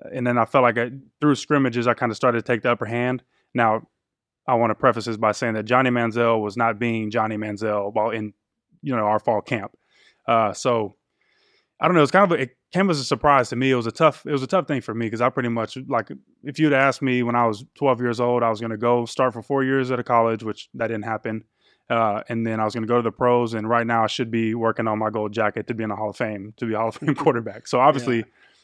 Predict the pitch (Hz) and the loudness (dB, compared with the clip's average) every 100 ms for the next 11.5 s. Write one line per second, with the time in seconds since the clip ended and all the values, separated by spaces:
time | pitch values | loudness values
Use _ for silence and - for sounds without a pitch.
0 | _ - 135 123 120 120 131 113 113 117 | _ 0 2 2 0 2 4 4 4 2
1 | 107 110 113 104 98 95 _ _ _ - | 2 2 2 0 -4 -8 _ _ _ -4
2 | 139 139 143 139 123 117 117 120 117 113 | -2 2 4 4 2 -4 -2 0 -2 -4
3 | 107 127 120 113 107 98 95 - _ _ | -2 0 2 2 0 -2 -6 -14 _ _
4 | _ _ _ _ _ _ _ _ 147 117 | _ _ _ _ _ _ _ _ -2 -2
5 | - 135 127 104 101 - _ _ _ 120 | -2 2 2 2 -2 -10 _ _ _ 0
6 | 131 123 131 147 131 113 123 139 135 131 | 2 4 4 4 4 0 -4 -2 0 0
7 | 131 113 117 117 110 110 110 120 123 107 | -4 -2 2 2 2 -2 -6 -6 -6 -4
8 | 127 120 - 123 120 117 120 151 143 139 | -4 -4 -4 -4 0 0 0 -2 -4 -6
9 | - _ _ _ _ 117 117 107 110 - | -16 _ _ _ _ 0 2 2 -4 -6
10 | 117 120 107 - 127 113 139 131 131 120 | -2 0 0 0 0 0 0 0 2 0
11 | 113 113 113 113 - | 0 0 -2 -6 -10